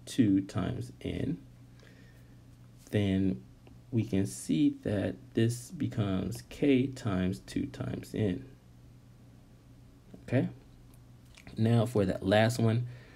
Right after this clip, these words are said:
uh, that last step here is, it, I can see that it's a summation actually. So we can rewrite this equation as well.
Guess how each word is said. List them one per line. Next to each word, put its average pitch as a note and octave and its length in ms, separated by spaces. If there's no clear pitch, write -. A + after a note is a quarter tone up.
uh, F#2+ 120
that F#2+ 200
last C3+ 440
step C3+ 420
here C3+ 220
is, A2+ 380
it, G2 240
I A#2 100
can A#2+ 80
see B2+ 160
that A#2 160
it's A#2 140
a G2 60
summation G2 540
actually. - 380
So G#2+ 220
we A#2 160
can A#2+ 180
rewrite G#2+ 480
this G2+ 160
equation F#2 400
as E2+ 180
well. C3 420